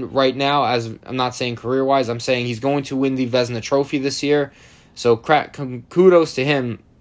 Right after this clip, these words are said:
Uh, but another reason why, uh, you know, Florida is not the, uh, most convincing team right now, I don't know if Aaron Ekblad, how healthy he's gonna be. If he misses, uh, that round one against Washington,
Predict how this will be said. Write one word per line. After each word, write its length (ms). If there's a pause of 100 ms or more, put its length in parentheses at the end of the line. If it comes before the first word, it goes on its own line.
(500)
Uh, 80
but 260 (340)
another 300
reason 300
why, 320
uh, 420 (180)
you 140
know, 160
Florida 600 (340)
is 180
not 380
the, 300
uh, 260 (380)
most 260
convincing 580
team 320
right 160
now, 300 (420)
I 120
don't 120
know 200
if 80
Aaron 240
Ekblad, 420
how 280
healthy 340
he's 160
gonna 160
be. 240
If 80
he 140
misses, 440
uh, 180
that 200
round 320
one 180
against 280
Washington, 680